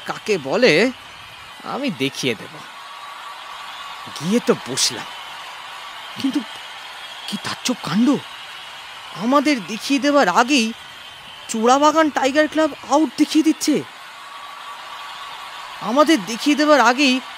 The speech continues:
চোরবাগান টাইগার ক্লাব আউট দেখিয়ে দিচ্ছে। কারো স্টাম্প উল্টে যাচ্ছে, পিছনে যে লোকটা কাঙালি বিদায়ের মতো হাত বাড়িয়ে বসে আছে, সে আবার টুকুস করে স্টাম্প লাগিয়ে দিচ্ছে।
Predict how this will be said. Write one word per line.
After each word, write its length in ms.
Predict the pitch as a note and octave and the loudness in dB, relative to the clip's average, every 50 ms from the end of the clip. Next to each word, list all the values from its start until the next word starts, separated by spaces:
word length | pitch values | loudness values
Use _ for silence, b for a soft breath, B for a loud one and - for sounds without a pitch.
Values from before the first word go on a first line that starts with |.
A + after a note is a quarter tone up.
| - - - - - - - - | -14 -14 -14 -14 -14 -14 -12 -8
চোরবাগান 520 | - A#3 B3 C#4+ D#4 D4+ D#4+ D#4 D#4+ D#4+ C#4 | -6 -4 -2 2 6 6 6 6 6 2 0
টাইগার 320 | - - C#4 C#4 D#4+ D#4+ | 0 0 0 2 2 2
ক্লাব 180 | - E4 E4 D4 - - | 2 2 0 0 2 4
আউট 180 | C4 D#4 D#4+ B3 A3 | 4 4 4 6 6
দেখিয়ে 280 | D4+ D4+ - - C#4 G#3 | 4 4 6 6 4 4
দিচ্ছে। 300 | A3 - - - F#3 D3 A#2 - - - - - - - - - - - - - | 2 0 -2 -4 -6 -6 -6 -8 -12 -16 -16 -16 -16 -16 -16 -16 -16 -14 -8 -4
কারো 180 | C3+ D3+ D3+ | -2 -2 -2
স্টাম্প 420 | C#3 - - - - A3 B3 A3+ B3 | -2 -2 0 2 2 4 2 2 2
উল্টে 260 | A#3+ A#3+ F#3+ A#3 G#3 | 2 4 6 6 6
যাচ্ছে, 400 | G3+ G3+ - - - G#3+ G#3 F#3+ - - - - - - - - - - - | 6 6 4 4 4 4 4 2 0 -6 -16 -18 -18 -16 -16 -16 -16 -12 -10
পিছনে 340 | D3+ D#3 - A3+ B3+ C#4+ B3+ | -8 -4 0 2 4 4 6
যে 120 | G3 G#3+ | 6 6
লোকটা 300 | B3 C4+ B3+ - D4+ C#4 - - | 6 6 6 6 4 2 2 2
কাঙালি 400 | A3+ G#3 G#3 G#3 G3+ G3 G3 G#3+ | 0 0 2 4 4 2 2 0
বিদায়ের 340 | G3 A#3+ G#3+ C4+ C#4+ C#4+ C#4+ | 0 2 4 4 4 4 4
মতো 220 | C#4+ C4+ D4+ C#4 - - - - - - - | 2 0 0 -2 -4 -6 -12 -18 -18 -12 -6
হাত 200 | - D#3+ G3 G3+ F3 F#3+ | 0 2 2 2 4 4
বাড়িয়ে 260 | A3 A#3+ B3+ C#4 A3 | 4 4 4 4 4
বসে 280 | F#3+ C4 D4 E4+ F4 | 4 2 4 6 6
আছে, 280 | D#4 B3 - G#3 G#3+ C4 - - - - - - - - - - - | 6 6 6 2 0 -2 -2 -8 -16 -16 -16 -16 -16 -14 -12 -4 0
সে 80 | D4 | 4
আবার 160 | D#4 D#4 D#4 C#4 - - | 6 6 6 4 4 2
টুকুস 320 | E4+ D4 F4 F4 - - | 2 4 6 4 4 6
করে 160 | - C#4+ C4+ | 6 6 6
স্টাম্প 320 | - - A#3 G3+ G3 E3+ E3 | 6 4 2 2 2 2 2
লাগিয়ে 240 | D3 C#3 B2+ B2 | 0 0 0 -2
দিচ্ছে। 300 | G#2 G#2 G2 - - - | -6 -6 -10 -12 -12 -12